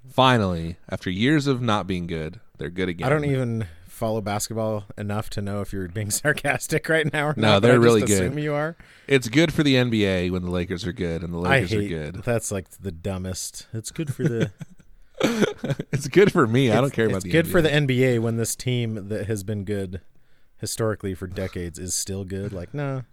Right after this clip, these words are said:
Speaker 2: <laughs>
Speaker 1: It's not. It's good for, I mean, it's probably good for, like,
Speaker 2: It's good for
Speaker 1: T V
Speaker 2: li-,
Speaker 1: numbers. So
Speaker 2: exactly.
Speaker 1: it is literally business-wise good for them.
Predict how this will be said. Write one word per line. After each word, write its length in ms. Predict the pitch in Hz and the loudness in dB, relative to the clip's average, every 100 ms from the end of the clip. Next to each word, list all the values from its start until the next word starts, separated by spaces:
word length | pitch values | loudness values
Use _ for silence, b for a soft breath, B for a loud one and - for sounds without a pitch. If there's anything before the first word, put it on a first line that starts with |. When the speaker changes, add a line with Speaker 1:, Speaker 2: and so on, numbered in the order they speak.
| - | -12
Speaker 2:
<laughs> 80 | 101 - B B B B B B B B - | -12 -14 B B B B B B B B -8
Speaker 1:
It's 200 | 123 - | -6 0
not. 280 | 127 98 - | 0 0 0
It's 220 | 131 - | -2 0
good 300 | 123 165 160 | 2 4 4
for, 540 | 160 139 117 104 104 - | 6 6 8 4 0 -2
I 60 | |
mean, 140 | 110 127 | -2 0
it's 100 | 117 | 2
probably 220 | 139 110 | 2 2
good 200 | 92 101 | 2 0
for, 120 | - | 0
like, 80 | 87 | -4
Speaker 2:
It's 80 | 85 | -2
good 140 | 151 | -4
for 80 | 87 | -2
Speaker 1:
T 60 | 95 | -2
V 40 | |
Speaker 2:
li-, 60 | 85 | -2
Speaker 1:
numbers. 340 | 82 85 101 | -4 -4 2
So 60 | 127 | 2
Speaker 2:
exactly. 280 | 95 110 120 | 4 2 2
Speaker 1:
it 40 | |
is 100 | 101 | 0
literally 540 | 92 101 98 95 90 87 - 92 90 | 2 2 2 2 0 -4 -10 -14 -4
business-wise 720 | 98 98 98 92 95 85 85 | 0 0 0 -4 -2 -2 -4
good 280 | - 82 87 | -6 -6 -4
for 180 | - 85 | -4 -4
them. 320 | 78 71 95 | -4 -10 -12